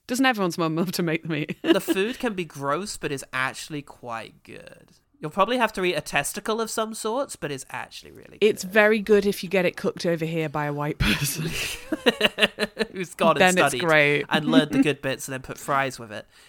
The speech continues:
Speaker 2: I mean,
Speaker 1: Yeah.
Speaker 2: it just, and although it does also make fun of sort of American liberal sensibilities,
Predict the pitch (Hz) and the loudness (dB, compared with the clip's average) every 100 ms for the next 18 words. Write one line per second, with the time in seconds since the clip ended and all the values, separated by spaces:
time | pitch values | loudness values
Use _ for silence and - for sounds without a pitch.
0 | - - 233 151 - 254 - - _ _ | -10 -4 0 2 0 -4 -8 -10 _ _
1 | _ _ - 233 220 226 226 247 294 208 | _ _ -12 -2 2 2 2 2 0 0
2 | 196 190 175 175 165 - 151 147 139 147 | -2 -2 -2 -4 -6 -6 -6 -6 -6 -8
3 | 135 139 135 135 135 135 131 131 123 120 | -10 -10 -8 -10 -12 -14 -12 -12 -12 -12
4 | 123 170 170 131 127 | -8 -6 -6 -8 -10